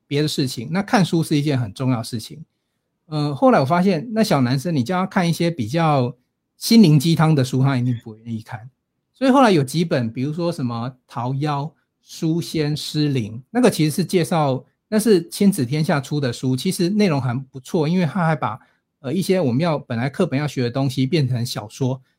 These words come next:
呈现给大家。我发现他两天给我看一本，然后一天到晚说：“哎，我可不可以买新书？”所以你看这个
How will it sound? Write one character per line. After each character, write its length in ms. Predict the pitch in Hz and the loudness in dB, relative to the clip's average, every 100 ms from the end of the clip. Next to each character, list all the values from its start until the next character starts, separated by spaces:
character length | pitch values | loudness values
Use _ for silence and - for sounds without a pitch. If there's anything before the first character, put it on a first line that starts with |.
| _ | _
呈 160 | - 135 | -4 0
现 160 | 175 131 | 2 0
给 80 | |
大 200 | 98 120 | -2 -6
家。 300 | 110 117 110 - _ _ _ | -6 -8 -10 -14 _ _ _
我 160 | - 143 | -8 0
发 180 | 139 202 | 4 6
现 160 | 202 | 6
他 100 | 180 190 | 6 6
两 160 | 107 | 2
天 160 | - 147 | 2 2
给 100 | 139 | 2
我 60 | |
看 200 | - - | -2 -2
一 80 | 120 | -2
本， 200 | 123 113 123 _ _ _ _ _ | -4 -8 -14 _ _ _ _ _
然 100 | 139 | -2
后 60 | 180 | 2
一 40 | |
天 140 | 175 | 2
到 140 | 180 151 | 2 2
晚 80 | 110 | 0
说 120 | 170 | 0
：“哎， 80 | 170 | 4
我 140 | 180 | 4
可 80 | 131 | 4
不 40 | 139 | 0
可 40 | |
以 40 | 147 | -2
买 180 | 107 | -4
新 260 | 101 - 113 | -8 -6 -6
书？” 220 | - 104 | -6 -10
所 160 | 104 233 | 2 2
以 80 | - - _ | 2 -8 _
你 120 | 135 | -2
看 200 | 185 220 | 2 2
这 120 | 165 | 2
个 160 | 202 160 | 0 -2